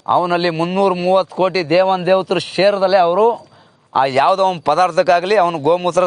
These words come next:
ತಗೊಂಡು ಅವನ ವಿಚಾರದಲ್ಲಿ ಏನು ಬೆನಪನ್ನಾಗಲಿ ತಗೊಂಡು ಅವನು ಒಂದು ಕೋಟಿಗಟ್ಟಲೆ ಮನೆ ಕಟ್ಸಿಲ್ಲ. ಆ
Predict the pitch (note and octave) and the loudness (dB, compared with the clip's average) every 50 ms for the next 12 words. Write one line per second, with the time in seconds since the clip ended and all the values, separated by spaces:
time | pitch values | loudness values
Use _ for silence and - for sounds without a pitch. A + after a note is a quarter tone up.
0 | D#3 F3 E3+ E3+ E3+ E3 F3 F3+ F3 D3 - - - - - - - B2+ C#3 D#3 | 0 0 -2 -2 -2 -2 -2 -2 -2 -4 -6 -14 -20 -20 -12 -4 -2 -2 -2 0
1 | D3+ D3+ D3 D3 D3 C#3+ C#3 C#3 C#3 C#3 C#3 C3+ C3+ C3+ C3+ B2+ - F3 E3 E3 | 0 0 0 0 0 0 0 0 0 0 0 0 -2 -4 -4 -2 0 0 0 2
2 | E3 E3 E3 E3 D#3+ D#3+ D#3+ E3 E3 D#3+ D3+ B2 _ - - - A2+ C#3+ D#3+ F3+ | 0 0 0 0 0 0 0 0 0 0 -2 -4 _ -20 -14 -4 -2 -2 0 -2
3 | F3+ - - F3 E3+ E3+ E3+ E3 E3 C#3 D3+ D3 D#3+ E3+ G3 A3+ A3+ E3+ _ - | -4 -4 -6 -4 -2 -2 0 -2 -2 -2 0 -2 -2 0 0 -2 -2 -2 _ -18
4 | - - _ - - C3 C#3 C#3 C3+ C3 C3 C#3+ C#3+ C3+ C#3 C#3 B2+ A#2+ - - | -20 -20 _ -4 -2 -2 -2 -2 -2 -2 -2 -2 -2 0 0 0 -2 -2 -4 -2
5 | F3 F#3+ E3 F3+ F3 F3+ - F3+ E3 D3 D#3 E3+ E3+ D3 E3+ - - F3 E3 E3+ | -2 0 0 2 0 0 0 0 -2 -2 -2 -4 -2 -2 -2 -2 -2 0 0 0
6 | D#3+ D3+ | 0 0